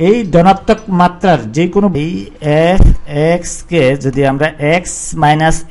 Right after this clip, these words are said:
এ দ্বারা, এই এক্স মাইনাস এ দ্বারা যদি এক্স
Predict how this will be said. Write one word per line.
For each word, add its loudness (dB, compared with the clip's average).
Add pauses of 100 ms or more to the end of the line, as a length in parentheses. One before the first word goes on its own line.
(100)
এ - (100)
দ্বারা, 2 (400)
এই -8 (320)
এক্স -4 (220)
মাইনাস -2 (300)
এ 4 (200)
দ্বারা 0 (220)
যদি -8 (1200)
এক্স -6